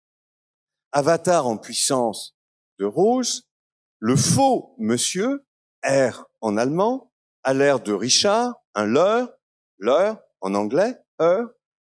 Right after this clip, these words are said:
qui envoie fait l'idiot et reste muet, mute, tandis qu'à la réception, on demeure interdit devant semblable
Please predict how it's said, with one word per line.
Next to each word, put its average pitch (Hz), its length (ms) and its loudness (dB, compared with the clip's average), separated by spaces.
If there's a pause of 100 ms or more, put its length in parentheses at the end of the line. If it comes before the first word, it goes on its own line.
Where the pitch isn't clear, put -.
(240)
qui 160 60 2
envoie 151 320 0
fait 120 180 -2
l'idiot 170 680 -2
et 113 100 -2
reste 147 300 0
muet, 117 520 0 (360)
mute, - 500 -2 (340)
tandis 175 300 0
qu'à 165 140 0
la 120 100 4
réception, 123 720 -6 (240)
on 127 80 -4
demeure 127 540 0
interdit 156 680 -4 (380)
devant 123 260 2
semblable 151 680 0